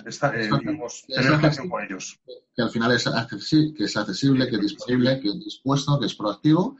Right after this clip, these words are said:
Speaker 1: Ujú.
Speaker 2: y que además de lo que me ha comentado de cómo va a ser la, <laughs> la historia, pues que la realidad no es muy diferente. Siempre es diferente, pero no es muy diferente. A veces, eh, hay vendedores, eh,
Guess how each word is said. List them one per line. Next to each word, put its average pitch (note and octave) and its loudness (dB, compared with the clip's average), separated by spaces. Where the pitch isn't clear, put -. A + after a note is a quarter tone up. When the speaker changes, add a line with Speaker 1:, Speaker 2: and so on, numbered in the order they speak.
Speaker 1:
Ujú. G#2 -6
Speaker 2:
y D3 6
que B2+ 0
además A#2+ 0
de G#2+ 2
lo G#2+ 4
que G#2 -2
me G#2+ 0
ha A#2 2
comentado B2 2
de F#2 0
cómo G#2 -2
va A2 0
a A2 0
ser A2 -4
la, G#2+ -2
<laughs> - -12
la A#2 4
historia, B2+ 2
pues G#2 -4
que F#2+ 0
la F#2 4
realidad G2+ 2
no A2 0
es A#2 -8
muy G#2 -2
diferente. D2+ -6
Siempre F#3 4
es F3 2
diferente, E2 0
pero F2 -6
no G2 0
es - -10
muy G#2 -4
diferente. D2 -8
A D2 -8
veces, D#2 -10
eh, F#2 0
hay F2+ 0
vendedores, F#2+ -2
eh, F2 -6